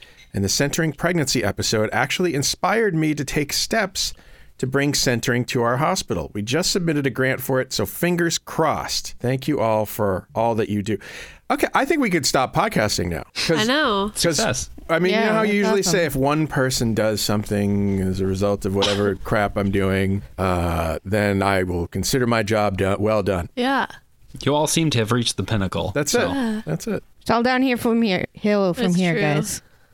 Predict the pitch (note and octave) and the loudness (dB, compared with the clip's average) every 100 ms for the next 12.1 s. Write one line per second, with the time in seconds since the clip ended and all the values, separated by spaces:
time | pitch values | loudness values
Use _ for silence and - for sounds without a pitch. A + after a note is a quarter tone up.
0 | _ A#2 A#2 F2+ - _ - _ - A#2+ | _ 0 2 0 -4 _ -20 _ -4 0
1 | A#2+ B2+ A#2 G2 - F#2 F#2 E2+ F2 F2+ | 2 2 2 0 -2 -2 0 0 -2 -4
2 | E2+ E2+ E2 - - - - - - - | -4 -4 -6 -8 -12 -10 -12 -14 -20 -20
3 | - - - - G3 B3 E4+ - A#3 F4 | -18 -16 -18 -4 -2 0 0 0 2 2
4 | A4+ F#4+ A3+ - G#3 B3+ - C#4+ G3+ A3+ | 2 2 -2 0 0 0 0 0 2 2
5 | G#3+ E3 G3+ G3+ D#3+ - A3+ - G4+ C4+ | 2 2 0 0 0 0 0 2 2 2
6 | A#3+ G#3 G#3 G#3 D#4 D#4 E3+ F3+ C4 A3+ | 2 2 2 2 2 2 2 2 2 2
7 | E3+ F3 F#3 D#3+ G3 C#4+ D#4 F4+ C4+ G3+ | 2 2 2 2 2 0 2 2 2 2
8 | F#3+ D#3+ B2 D3 C#3+ G3+ B2 A2 G#2 - | 2 2 2 2 2 2 2 0 -2 -2
9 | F#2 E2 E2 - F#3 G#3 - B3 E3+ A#2 | -2 -2 -4 0 0 0 0 2 2 2
10 | G#2 A2+ - G#2+ G#2 F3+ F#2+ - F#2 F#2 | 2 0 2 2 2 2 0 0 0 2
11 | A2 A#2+ D3+ - D3+ D3 - A#2+ A2 F#2+ | 2 2 0 2 2 2 2 2 2 0
12 | F2+ | -4